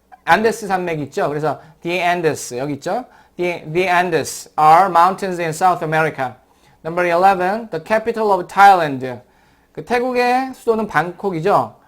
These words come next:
그래서 Bangkok, Bangkok. 이거는 더를 붙일 이유가 없죠. 그래서 the Bangkok, 아니, 아니, 그냥 Bangkok. Bangkok is the capital of Thailand. Number twelve, mountains in Central Europe.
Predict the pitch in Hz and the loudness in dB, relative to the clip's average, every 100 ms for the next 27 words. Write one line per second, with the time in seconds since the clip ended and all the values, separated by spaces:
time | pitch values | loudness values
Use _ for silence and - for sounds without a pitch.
0 | _ - 151 156 165 175 170 180 147 120 | _ -12 -8 0 2 2 2 4 6 4
1 | - - _ - 160 180 165 165 170 214 | -4 -20 _ -2 0 0 0 -2 -2 -4
2 | 196 170 185 156 160 156 156 131 - 143 | -2 -2 -2 -6 -8 -4 -2 -4 -6 -8
3 | 135 139 131 147 139 165 180 170 196 202 | -6 -8 -2 -2 2 0 0 -2 0 0
4 | 151 143 135 123 160 165 143 135 131 127 | -4 -6 -8 -6 -6 -4 -4 -4 -4 -8
5 | - _ - - - 170 190 214 208 180 | -8 _ -20 -14 2 2 2 0 0 -2
6 | 160 170 185 190 185 190 170 156 135 - | -2 -6 -2 -4 -2 -2 2 2 0 2
7 | 156 147 123 113 - _ _ _ _ - | 4 4 0 -8 -18 _ _ _ _ -14
8 | 151 170 160 214 208 151 160 202 _ _ | -8 -8 -4 4 6 6 4 -4 _ _
9 | _ 147 180 226 226 220 220 190 220 220 | _ 4 4 4 -2 -4 -4 -4 -4 -4
10 | 214 226 214 214 247 262 | -2 -2 -2 2 2 0